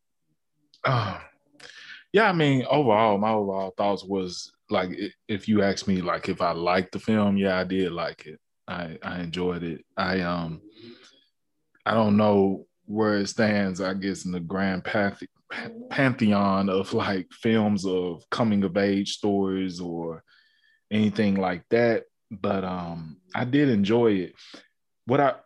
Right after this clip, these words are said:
what it made me think about was kinda like this concept of where, I don't know how to put it into words, like,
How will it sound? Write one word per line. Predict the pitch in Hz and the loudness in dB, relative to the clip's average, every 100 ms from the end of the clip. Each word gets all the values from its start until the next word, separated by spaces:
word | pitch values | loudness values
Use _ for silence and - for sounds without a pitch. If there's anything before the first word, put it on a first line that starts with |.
| _ _ - | _ _ 0
what | 151 | 2
it | 165 | 6
made | 220 240 | 4 4
me | 143 | 2
think | 127 139 | -2 -2
about | 123 104 101 98 82 | -2 -2 0 -2 -4
was | 98 98 95 90 - - _ _ _ _ _ _ _ _ _ - | -4 -2 -4 -6 -12 -18 _ _ _ _ _ _ _ _ _ -16
kinda | - 175 160 | -6 0 2
like | 131 | 2
this | 110 104 | 2 -2
concept | - 113 104 104 95 | 0 -2 0 -2 -2
of | 92 | -6
where, | 90 95 92 90 85 _ _ _ _ _ _ _ _ _ _ - | -2 -2 -2 -4 -10 _ _ _ _ _ _ _ _ _ _ -8
I | 143 | -2
don't | 147 | 2
know | 131 | 2
how | 120 | 2
to | 101 | 0
put | - 110 | 2 4
it | |
into | 101 92 90 | 4 0 -4
words, | 95 98 95 90 | -2 0 -2 -4
like, | 92 80 | -8 -10